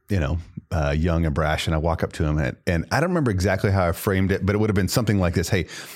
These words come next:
uh, if you just had, like, one thing to say to me, you know, as a, I don't even know what, a young leader or whatever it was,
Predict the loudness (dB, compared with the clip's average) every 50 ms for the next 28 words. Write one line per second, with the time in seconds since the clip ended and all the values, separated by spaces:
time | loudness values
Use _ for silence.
0 | -20 -12 -6 -2 0 0 0 0 0 0 0 0 0 0 0 0 0 0 2 0
1 | 0 -2 -2 -2 -2 0 2 2 2 2 2 0 0 -2 -2 0 0 0 0 0
2 | -2 -6 -10 -16 _ _ -20 -20 -20 -20 _ _ _ -4 -2 -2 -2 0 0 0
3 | 2 2 2 0 0 0 -2 -2 0 0 0 0 0 0 0 0 -2 -2 -4 -4
4 | -8 -12 -16 _ -20 -16 -10 -6 -4 -4 -2 -4 -4 -6 -6 -8 -6 -6 -4 -4
5 | -4 -4 -2 0 0 2 2 2 2 2 2 0 0 0 0 0 0 0 0 0
6 | 0 -2 -2 0 -2 -2 -4 -6